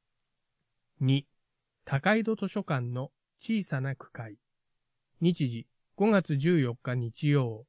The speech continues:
午後二時から四時。定員十名、申し込み順です。いずれも場所と問い合わせは、高井戸図書館、高井戸東一の二十八の一。電話、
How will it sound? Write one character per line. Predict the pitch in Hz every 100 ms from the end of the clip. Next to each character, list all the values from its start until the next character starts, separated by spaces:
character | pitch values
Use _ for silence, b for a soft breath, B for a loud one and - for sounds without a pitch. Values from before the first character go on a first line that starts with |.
| -
午 | 185 196
後 | 170
二 | 170 156
時 | 147
か | 151 143
ら | 110
四 | 117 113
時。 | 110 _ _ _ _ _ _ _ _
定 | - 143 143
員 | 139 135 - 139
十 | 139 180 123
名、 | 110 101 _ _ _
申 | 123 147
し | -
込 | 170
み | 160
順 | 156 151
で | 143
す。 | - - _ _ _ _ _ _ _ _ _ _ _ _ _ -
い | 139
ず | 202
れ | 226
も | 202 190 214
場 | 143 147
所 | 247
と | 226 208
問 | 160 180
い |
合 | 170
わ | 160
せ | 147 139
は、 | 131 - _ _ -
高 | 127 165 196
井 | 190
戸 | 180
図 | 165
書 | 151 143
館、 | - 101 - _ _ _ _ -
高 | 139 175
井 | 196
戸 | 170 151
東 | 139 139 - 127 - _
一 | 151 143 233
の | 196
二 | 185 208
十 | 175 151
八 | 117 117 156
の | 135 101
一。 | - - 123 _ _ _ _ _ _ _ -
電 | 139 147 147
話、 | 139